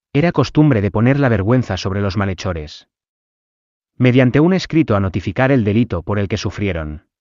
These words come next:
Así que establecieron una sobre la cabeza de Cristo. Este se diseñó para su afrenta, pero Dios así anuladas él, que incluso su acusación fue a su honor. No fueron crucificados con él,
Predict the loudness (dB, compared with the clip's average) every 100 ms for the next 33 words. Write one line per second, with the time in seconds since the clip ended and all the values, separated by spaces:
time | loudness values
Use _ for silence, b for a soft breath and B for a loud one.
0 | _ _ _ _ _ _ _ _ -8 -4
1 | -2 -2 0 0 0 2 4 4 4 2
2 | 0 0 0 0 -2 0 -2 -2 -6 -6
3 | -10 -10 _ _ _ _ _ _ _ _
4 | _ _ -2 -2 0 -2 0 0 2 0
5 | 2 2 0 -2 0 -2 -2 -8 -16 _
6 | 0 2 4 2 0 -2 2 2 2 2
7 | 0 -2 -4 -6 -10 _ _ -2 0 2
8 | 0 0 -2 -2 -2 -4 -2 0 0 -2
9 | 0 0 0 -4 -4 -6 -10 _ _ _
10 | _ _ _ _ _ _ _ 0 0 2
11 | 2 2 0 -2 -2 0 2 2 -2 -2
12 | 0 -2